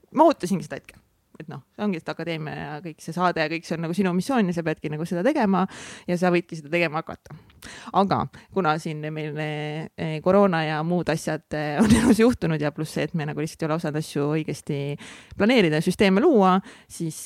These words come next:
eh, siis Unitediga on lihtsalt nagu väga keerulised, eh, ajad finantsiliselt. Ja siis, eh, ja siis, eh, oligi variant, et kas me laseme selle ettevõtte pankrotti või <laughs> siis, eh, me päästame ära selle ettevõtte.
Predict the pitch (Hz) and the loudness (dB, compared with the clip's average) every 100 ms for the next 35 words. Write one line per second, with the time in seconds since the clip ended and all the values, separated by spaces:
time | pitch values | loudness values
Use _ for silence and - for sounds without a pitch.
0 | 160 156 156 156 156 160 160 165 180 165 | -6 -6 -6 -6 -6 -6 -6 -4 -2 0
1 | 175 151 151 147 147 160 - 156 151 165 | 0 -2 -2 -2 -2 -4 -4 -4 0 0
2 | 160 165 160 143 - 156 _ 156 151 226 | 2 0 0 0 -6 -10 _ -6 -2 2
3 | 277 208 - 190 180 185 156 156 156 - | 2 2 0 2 2 2 0 -2 -6 -10
4 | - _ _ _ _ _ _ _ _ - | -20 _ _ _ _ _ _ _ _ -6
5 | 170 160 151 - 147 - - 147 147 147 | -4 -4 -6 -10 -12 -12 -10 -8 -8 -10
6 | 147 - _ _ _ _ _ _ _ _ | -14 -18 _ _ _ _ _ _ _ _
7 | _ _ 160 - 156 - 156 156 156 180 | _ _ -12 -12 -12 -10 -8 -4 -2 -2
8 | 151 156 175 - - - 160 170 165 160 | -2 -6 -6 -8 -10 -8 -6 -4 -4 -4
9 | 170 175 160 - 294 320 190 180 180 180 | -4 -4 -8 -6 -6 -4 -6 -6 -4 -2
10 | - _ _ _ _ _ _ _ _ - | -2 _ _ _ _ _ _ _ _ 0
11 | 196 185 208 233 247 - 170 175 190 190 | 4 4 6 4 2 -2 -6 -6 -6 -4
12 | 180 196 - 220 240 160 151 - 147 - | -2 -2 -2 0 0 -2 -6 -6 -10 -10